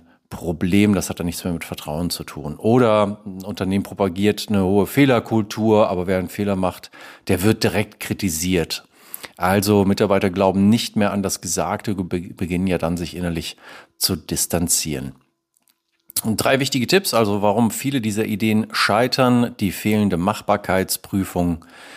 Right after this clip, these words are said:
ganz spannend, sich mal anzukennen. Also, Führungskräfte haben große Visionen, das ist auch gut. Ja, man muss immer schauen, welche Märkte, welche Kunden helfen uns bei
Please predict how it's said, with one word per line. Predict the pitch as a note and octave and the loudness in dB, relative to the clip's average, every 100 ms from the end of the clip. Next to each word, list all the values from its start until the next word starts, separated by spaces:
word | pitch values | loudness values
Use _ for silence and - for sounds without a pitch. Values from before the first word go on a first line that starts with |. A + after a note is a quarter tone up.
| - - - | -20 -20 -4
ganz | F2 F#2+ F#2 - - | 0 2 2 -2 -2
spannend, | - - F2 F2 F2 | -4 -2 0 0 -2
sich | G2 - | -4 -2
mal | F#2+ G#2+ | 0 2
anzukennen. | A2 G2+ - - - C#2+ C#2+ - | 2 2 0 -6 -10 -12 -12 -2
Also, | G#2+ F2 D#2+ - | 0 0 -2 -8
Führungskräfte | - C3+ C#3+ - C3+ B2+ | -2 0 0 0 0 2
haben | A2+ G#2+ | 2 2
große | B2+ G#2+ | -2 -2
Visionen, | G2+ A2+ D3+ | 0 2 2
das | C3 G2+ | 0 -2
ist | G#2+ - | -6 -6
auch | E3+ - | -8 -4
gut. | D#3 G3 G#3+ - - | 0 0 0 -6 -6
Ja, | - A2 | -4 -2
man | G#2+ | -2
muss | F#2 F#2 | -2 -2
immer | A2 G#2+ | 0 0
schauen, | - G2+ G#2+ A2+ A2 G#2 | 0 2 2 4 0 -2
welche | F#2 - | -4 -2
Märkte, | G2 G#2 G#2 G#2 | 0 0 -2 -2
welche | F2+ - | -4 -4
Kunden | F#2+ - A2 G#2 G#2+ G#2+ G#2+ | -10 -2 -2 0 0 2 0
helfen | F#2 G2+ G2+ | -2 -4 -4
uns | F#2 | -6
bei | - F2+ F2+ | 0 0 0